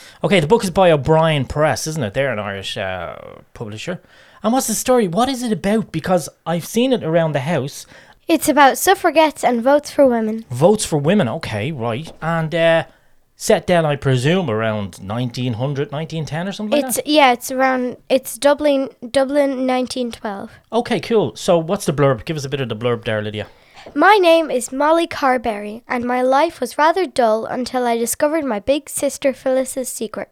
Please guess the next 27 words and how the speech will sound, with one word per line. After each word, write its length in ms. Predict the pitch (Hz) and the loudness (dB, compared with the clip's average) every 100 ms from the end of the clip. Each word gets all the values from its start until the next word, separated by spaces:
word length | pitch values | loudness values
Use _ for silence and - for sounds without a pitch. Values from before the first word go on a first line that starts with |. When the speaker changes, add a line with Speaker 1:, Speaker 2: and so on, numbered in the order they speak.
| _ - _ | _ -20 _
Speaker 2:
She's 300 | - 262 226 | -8 -8 -6
a 60 | |
suffragette, 580 | 220 320 - 220 202 - _ _ _ | -2 -2 -2 -8 -10 -10 _ _ _
fighting 400 | - 320 320 277 | 0 2 2 -2
for 180 | 247 240 | -6 -2
women's 440 | 240 269 277 269 | 0 0 0 -4
rights. 480 | 233 202 220 - - - _ _ _ | -6 -6 -8 -12 -14 -16 _ _ _
Now 220 | 254 311 | 2 2
my, 180 | 339 302 | 4 0
me, 240 | 262 269 277 - | -2 -6 -6 -4
my 220 | 262 262 | -2 -2
friend 420 | 302 294 311 294 | 0 -2 -4 -4
Nora 360 | 262 269 254 208 | 0 2 0 -2
and 100 | 202 | -4
I 240 | 202 208 - | -6 -6 -6
and, 240 | - 214 - - _ | -8 -8 -12 -20 _
are 120 | 233 | -2
involved 600 | 220 202 247 269 302 - | -2 0 2 4 2 0
in 200 | 269 254 | -2 0
the 80 | 254 | 0
movement 480 | 247 254 240 240 - | 2 0 0 -8 -6
too. 220 | 214 214 _ _ _ | -8 -10 _ _ _
Well, 200 | 254 254 | 4 4
we're 140 | 247 262 | 4 -2
trying 300 | - 247 226 | 0 0 0
to 100 | - | -6
be. 200 | 190 208 | -14 -16